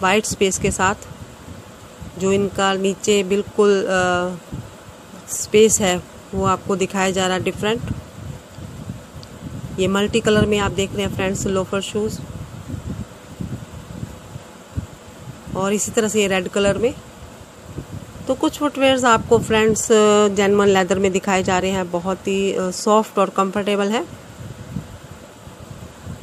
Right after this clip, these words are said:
और ये भी वाइट कलर में देख रहे हैं फ्रेंड्स आप।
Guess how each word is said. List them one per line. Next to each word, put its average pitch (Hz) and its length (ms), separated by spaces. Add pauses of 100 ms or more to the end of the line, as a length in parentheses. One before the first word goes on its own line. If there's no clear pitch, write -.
(1300)
और 180 240
ये 202 140
भी 202 140
वाइट 196 260
कलर 208 280
में 202 160
देख 196 180
रहे 214 80
हैं 202 100
फ्रेंड्स 196 320
आप। 196 160